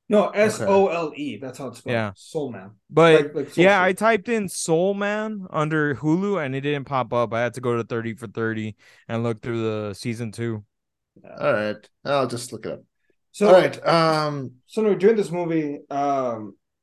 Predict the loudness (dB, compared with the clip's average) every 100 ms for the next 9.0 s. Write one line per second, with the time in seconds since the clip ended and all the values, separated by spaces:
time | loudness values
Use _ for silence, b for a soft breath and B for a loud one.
0 | _ -2 0 2 2 0 -2 -2 -2 -8
1 | -6 -4 -2 -2 -2 -4 -4 -4 -4 -10
2 | -10 -14 _ _ _ _ 0 2 4 2
3 | 0 -2 4 4 4 0 0 0 -2 -2
4 | -2 -8 -6 -8 -10 -12 -8 -6 0 0
5 | 2 -2 -2 0 0 0 -2 -4 -4 -8
6 | -10 -12 -14 _ _ _ _ _ -12 0
7 | 0 2 0 0 0 -2 -2 -2 -2 -2
8 | -2 -4 -8 -6 0 0 0 0 0 -2